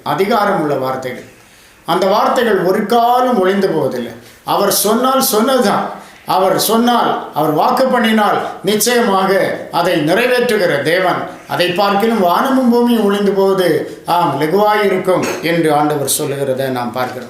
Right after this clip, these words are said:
வெளிப்படுத்தல் இருபதாம் அதிகாரம் பதினோராவது வசனத்துல, "பின்பு நான் பெரிய வெள்ளை சிங்காசனத்தையும்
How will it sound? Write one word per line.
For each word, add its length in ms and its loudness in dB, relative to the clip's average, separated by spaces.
வெளிப்படுத்தல் 600 0
இருபதாம் 460 2
அதிகாரம் 400 2
பதினோராவது 680 2
வசனத்துல, 500 -2
"பின்பு 320 2
நான் 260 2
பெரிய 340 2
வெள்ளை 400 2
சிங்காசனத்தையும் 920 0